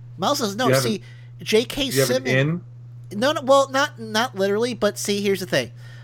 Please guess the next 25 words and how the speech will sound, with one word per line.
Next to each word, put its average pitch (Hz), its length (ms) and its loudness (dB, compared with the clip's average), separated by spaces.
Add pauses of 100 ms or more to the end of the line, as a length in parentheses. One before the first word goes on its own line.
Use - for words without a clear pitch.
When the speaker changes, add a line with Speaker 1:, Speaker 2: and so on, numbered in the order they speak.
(120)
Speaker 1:
Okay, 156 320 0 (240)
J 202 220 2
K 277 240 -4
Simmons 220 520 -2
is 180 420 4
an 160 160 -4
alumni, 147 880 2 (1160)
alumnus 160 840 0 (180)
of, 143 540 4
uh, 139 600 4 (400)
the 147 200 -4
University 165 460 0
of - 20 -4
Montana 143 420 -2
at 127 100 -6
Missoula. 123 520 -4 (720)
Speaker 2:
Oh. - 320 -2 (100)
Speaker 1:
And 170 160 -2
so 170 180 0
he 180 140 -2
goes 190 360 2
to 175 80 -4
homecoming 165 680 -4
every 117 240 -2
year. - 280 -10